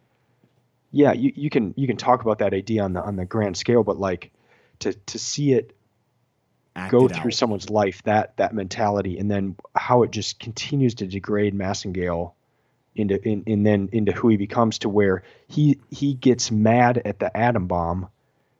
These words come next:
Speaker 1: because it more effectively does what he wants to do in wiping a bunch of people out so that he gets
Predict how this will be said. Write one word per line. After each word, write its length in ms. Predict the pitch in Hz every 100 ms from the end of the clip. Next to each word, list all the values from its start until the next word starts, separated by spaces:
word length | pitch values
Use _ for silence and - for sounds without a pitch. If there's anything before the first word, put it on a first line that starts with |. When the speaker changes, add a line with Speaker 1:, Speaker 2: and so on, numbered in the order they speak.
| _
Speaker 1:
because 340 | 107 107 120 107
it 100 | 107
more 300 | 110 120 113
effectively 500 | - 120 - 104 98
does 280 | 113 98 98
what 120 | 95
he 180 | - 131
wants 280 | 110 95 -
to 100 | 92
do 420 | 95 90 90 90 _ _ _ _ _ _ _ _ _ _ -
in 180 | 107
wiping 340 | 104 110 110 104
a 40 |
bunch 180 | 98 107
of 60 | 107
people 240 | 101 98
out 120 | 92
so 120 | -
that 160 | 98 90
he 160 | - 107
gets 420 | 98 - -